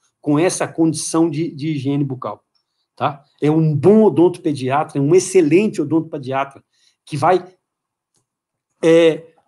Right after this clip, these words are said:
lavar a cabeça daquele, daquela criança e reeducá-lo, ou colocar num trilho onde ele vai sozinho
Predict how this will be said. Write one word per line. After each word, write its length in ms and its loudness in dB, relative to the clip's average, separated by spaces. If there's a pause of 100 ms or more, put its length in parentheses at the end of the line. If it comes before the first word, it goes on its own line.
(140)
lavar 720 2
a 120 -4
cabeça 500 -2
daquele, 380 -4
daquela 400 -8
criança 460 -6
e 140 -6
reeducá-lo, 1120 -4
ou 480 -2
colocar 460 -2
num 260 -2
trilho 500 -6 (200)
onde 300 0
ele 160 -2
vai 240 0
sozinho 640 -4